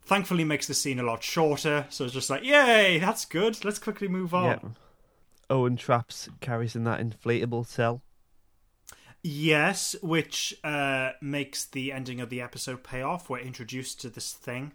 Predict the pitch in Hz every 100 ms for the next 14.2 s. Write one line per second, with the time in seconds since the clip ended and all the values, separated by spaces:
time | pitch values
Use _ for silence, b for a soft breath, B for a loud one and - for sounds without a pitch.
0 | _ - - 120 113 113 110 101 _ _
1 | - 117 107 101 101 98 _ _ _ _
2 | _ _ - 120 127 - 139 135 135 143
3 | 147 - 175 180 _ _ _ _ _ _
4 | _ _ _ _ _ _ - - _ _
5 | _ _ _ - _ _ _ _ _ _
6 | _ _ - 175 202 160 185 156 156 143
7 | 160 - 120 147 143 139 123 110 104 92
8 | - 131 123 123 - 104 95 131 123 120
9 | 120 - 117 B B - 127 - - _
10 | _ _ _ _ _ 147 165 _ _ _
11 | _ 139 127 120 120 123 127 107 120 -
12 | - 139 123 120 110 - _ _ - -
13 | 117 110 110 107 104 101 - - 127 107
14 | 123